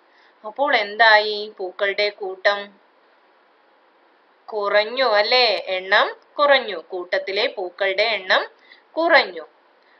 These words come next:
അതേപോലെ ഈ കോഴിക്കുഞ്ഞുങ്ങളുടെ കൂട്ടത്തിൽ രണ്ട് കോഴിക്കുഞ്ഞുങ്ങൾ കൂട്ടിലേക്ക് പോയി. അപ്പോൾ എണ്ണം എന്തായി?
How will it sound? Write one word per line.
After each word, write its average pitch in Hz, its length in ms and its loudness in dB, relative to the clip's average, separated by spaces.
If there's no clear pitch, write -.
അതേപോലെ 214 760 -2
ഈ 202 140 -12
കോഴിക്കുഞ്ഞുങ്ങളുടെ 220 1000 -2
കൂട്ടത്തിൽ 226 600 -4
രണ്ട് 196 440 0
കോഴിക്കുഞ്ഞുങ്ങൾ 226 880 0
കൂട്ടിലേക്ക് 220 800 -4
പോയി. 330 340 0
അപ്പോൾ 208 320 0
എണ്ണം 226 340 0
എന്തായി? 220 600 2